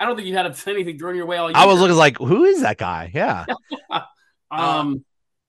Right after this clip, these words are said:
Speaker 1: I, I would like to, I was hoping Darnell Washington would get a little bit more when he thought yesterday, but, you know, Muth being out.
Speaker 2: Well, that's
Speaker 1: but
Speaker 2: another thing. They, they, they're missing
Speaker 1: Yeah.
Speaker 2: Muth.
Speaker 1: Yeah. Yeah.
Speaker 2: Um,
Speaker 1: So,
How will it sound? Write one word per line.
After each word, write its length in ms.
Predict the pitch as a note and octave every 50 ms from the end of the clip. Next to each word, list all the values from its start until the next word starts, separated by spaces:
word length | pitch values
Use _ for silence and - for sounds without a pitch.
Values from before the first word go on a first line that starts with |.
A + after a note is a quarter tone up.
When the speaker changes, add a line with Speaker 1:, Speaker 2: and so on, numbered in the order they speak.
| _ _ _ _ _ _ _ _ _ _ _ _ _
Speaker 1:
I, 240 | D3 D3+ D#3 D#3 D#3
I 160 | - D3+ D#3+
would 100 | E3 E3+
like 240 | D#3+ D#3+ D#3+ D#3 D#3
to, 140 | D#3+ D3 C#3
I 160 | C3+ A2+ C3+
was 140 | C#3 C#3 C3
hoping 260 | C#3+ D#3 E3 D3 C3+
Darnell 280 | B2+ B2+ B2+ B2 A#2+ A#2
Washington 360 | B2 B2+ B2+ C3 C#3+ C3 A#2+ A2+
would 80 | A2+
get 80 | A#2 A2+
a 40 | A2+
little 140 | A2+ A#2
bit 120 | A2 A2 G2+
more 220 | A#2 A2+ A2+ A2+
when 140 | A2+ A2+ A2+
he 60 | G#2+
thought 300 | G2+ G#2+ A2+ A2 A2 A2
yesterday, 480 | G#2 G#2 G#2 - - - G#2+ G#2+ G#2+ G#2+
but, 140 | G2+ G#2 - _
you 80 | A#2 A2
know, 60 | G#2+
Muth 280 | G#2 A2 A#2 B2 B2 B2 _ -
being 160 | A#2+ A#2 A2
out. 100 | G#2+ G#2+
Speaker 2:
Well, 80 | - C#3
that's 200 | E3 F3 F3+ -
Speaker 1:
but 100 | A3 A3
Speaker 2:
another 260 | B3+ C#4 D#4+ F4+ F4
thing. 320 | - - A#3 F#3+ D#3+ D3+
They, 140 | D3+ F3+ G3
they, 160 | F#3 F#3+ G#3
they're 160 | G#3 G3 G3 G#3+
missing 340 | A#3 A#3+ A3 - - B3+
Speaker 1:
Yeah. 80 | B3+ D4
Speaker 2:
Muth. 360 | F#4 F#4+ C#4 - - _ _ _ _ _ _ _ _ _ _ _ _ _ _
Speaker 1:
Yeah. 240 | A#2+ C3+ C3+ A#2+ - - _ _ _ _ _ _ _ _ _
Yeah. 240 | B2+ C3 C3 A2+ - - _ _ _ _ _ _ -
Speaker 2:
Um, 340 | B2+ C#3+ D3+ D3+ D3 C#3 C3+
Speaker 1:
So, 380 | D#3+ D#3+ D#3 D#3 D3 C#3+ C3+